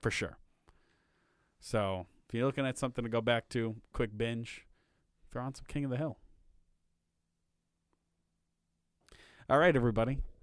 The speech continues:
I think that's our show for tonight. A really, a whopping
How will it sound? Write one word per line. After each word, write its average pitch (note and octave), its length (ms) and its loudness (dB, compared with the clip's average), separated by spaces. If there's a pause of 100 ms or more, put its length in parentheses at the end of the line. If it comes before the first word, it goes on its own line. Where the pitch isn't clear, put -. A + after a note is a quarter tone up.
(600)
I - 40 2
think F#3 160 4
that's E3+ 180 4
our D3 80 6
show F3 200 8
for D3 120 0
tonight. B2 320 2
A B2 80 4
really, D3 280 4 (180)
a A2 80 2
whopping A#2 680 6